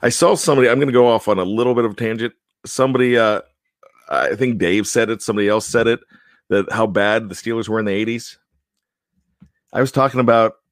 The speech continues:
how bad Detroit and Cleveland, how they'd love to have an eight and eight season.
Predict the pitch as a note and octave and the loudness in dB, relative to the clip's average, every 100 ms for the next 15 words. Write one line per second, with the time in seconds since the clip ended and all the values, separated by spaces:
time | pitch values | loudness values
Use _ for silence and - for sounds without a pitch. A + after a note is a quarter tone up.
0 | _ - G2+ G#2+ G2 G#2 G2 F2+ D#2 - | _ -18 -4 -2 0 0 0 -2 -8 -14
1 | - A2 A2+ A2+ A2 - - F#2 F2 F2 | -8 -4 -2 -2 -4 -10 -14 -12 -12 -16
2 | _ _ - A2+ A2 G#2+ F2+ G2 F#2+ D#2+ | _ _ -8 -6 -4 -6 -6 -6 -6 -6
3 | E2 F#2+ G2+ G2 G#2+ G2 F2+ G#2 G2 G2+ | -4 -4 -2 0 0 2 2 2 0 -2
4 | F2 G#2 G#2 G#2 G2+ | -6 -8 -8 -8 -10